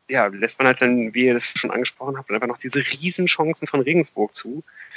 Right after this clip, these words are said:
was ja auch beileibe nicht die einzigen hundertprozentigen Chancen waren, die Regensburg in dem Spiel vergeben hat. Also, die hätten ja auch einfach viel, viel früher schon den Sack zumachen können. Da waren, glaub ich, mindestens zwei oder drei Chancen, wo Regensburg eigentlich das drei null machen kann.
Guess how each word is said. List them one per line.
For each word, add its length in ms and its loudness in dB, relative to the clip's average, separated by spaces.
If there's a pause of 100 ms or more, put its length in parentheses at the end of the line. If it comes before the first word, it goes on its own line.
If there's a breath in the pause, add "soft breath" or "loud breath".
(100)
was 160 -8
ja 80 -2
auch 60 -4
beileibe 360 4
nicht 180 -2
die 80 -2
einzigen 400 0
hundertprozentigen 720 -2
Chancen 460 -2
waren, 240 4
die 160 -4
Regensburg 460 -2
in 80 -6
dem 100 -4
Spiel 180 -10
vergeben 360 -2
hat. 160 -2
Also, 220 -2 (460 loud breath)
die 60 0
hätten 160 2
ja 100 6
auch 100 0
einfach 240 2
viel, 140 -4
viel 120 0
früher 260 4
schon 160 -4
den 140 2
Sack 200 -2
zumachen 380 -4
können. 220 -6
Da 100 2
waren, 260 2
glaub 160 4
ich, 120 -8 (360)
mindestens 480 -4
zwei 320 2
oder 160 2
drei 220 2
Chancen, 420 -4
wo 60 -10
Regensburg 380 -8 (100)
eigentlich 180 -8
das 140 -20
drei 240 2
null 220 0
machen 260 -4
kann. 320 -6